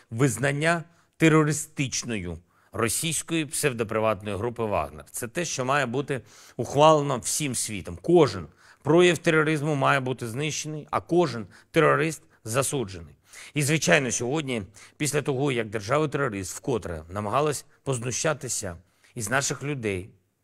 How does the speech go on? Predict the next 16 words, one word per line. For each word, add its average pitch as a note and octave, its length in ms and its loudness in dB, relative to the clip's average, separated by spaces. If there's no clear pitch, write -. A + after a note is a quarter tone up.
та A#2+ 100 -2
вкотре A2 580 0
програла A2+ 640 0
нашим B2 380 -2
захисникам A#2+ 680 -2
і - 20 -4
захисницям G#2+ 760 -8
неба, G2 500 -4
я G#2 160 -2
дякую G#2 380 -2
нашим G#2+ 440 -2
повітряним G#2+ 580 -2
силам C#3 400 -6
та G#2 120 -2
усім G#2+ 480 -6
нашим G#2+ 420 -2